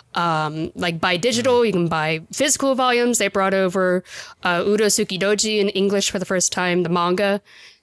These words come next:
Speaker 1: Um, they had that. They, that was actually kickstarted, and they brought over loads of stuff that was never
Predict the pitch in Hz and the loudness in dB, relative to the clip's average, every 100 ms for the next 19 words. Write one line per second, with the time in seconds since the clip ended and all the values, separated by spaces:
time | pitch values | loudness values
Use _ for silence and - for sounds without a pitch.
0 | - - 175 170 175 190 196 170 165 - | -10 -2 0 2 2 2 2 0 -4 -4
1 | 185 202 214 220 214 220 202 175 175 - | -2 0 0 0 0 2 0 0 -4 -4
2 | 196 - - 170 160 175 180 - - - | -4 -2 -2 -2 -2 -4 -8 -18 -20 -20
3 | _ - 185 185 180 180 190 277 262 202 | _ -4 0 2 2 2 0 2 2 2
4 | 185 170 160 165 180 160 - 170 165 - | 0 -2 -2 -2 0 0 -2 -2 -4 -6
5 | - 160 156 160 156 175 170 170 165 165 | -8 -6 -4 -4 -2 0 0 0 -2 0
6 | 165 - - | -4 -6 -16